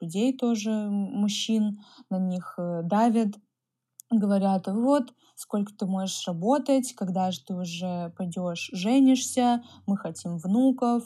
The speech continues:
вот это вот всё. И здорово, если у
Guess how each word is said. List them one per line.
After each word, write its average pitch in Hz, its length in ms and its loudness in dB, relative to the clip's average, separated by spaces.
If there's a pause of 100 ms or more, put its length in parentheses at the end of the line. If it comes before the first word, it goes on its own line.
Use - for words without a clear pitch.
(100)
вот 175 220 -8
это 175 200 -12
вот 175 140 -18
всё. 254 560 -2 (1040)
И 214 240 2
здорово, 226 540 4
если 196 920 2
у 180 760 -6